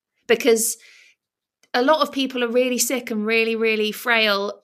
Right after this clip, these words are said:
that you would do a hell of a lot of other stuff for than on the paper you, you might think based on frailty. But,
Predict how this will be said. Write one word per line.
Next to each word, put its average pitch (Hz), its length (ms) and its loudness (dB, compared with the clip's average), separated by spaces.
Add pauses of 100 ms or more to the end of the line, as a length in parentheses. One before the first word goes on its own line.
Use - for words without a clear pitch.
(140)
that 220 180 0
you 220 120 2
would 233 180 0
do 240 160 2
a 240 60 4
hell 294 220 2
of 277 120 2
a 277 60 4
lot 285 200 0
of 269 80 -4
other 277 200 -2
stuff 302 300 -2
for 180 560 -6 (380)
than 240 160 -2
on 240 160 0
the 240 80 -4
paper 262 380 -4
you, 220 340 -4
you 226 140 -6
might 233 260 -4
think 285 360 -6
based 202 320 0
on 202 140 -2
frailty. 269 600 -6
But, 196 160 2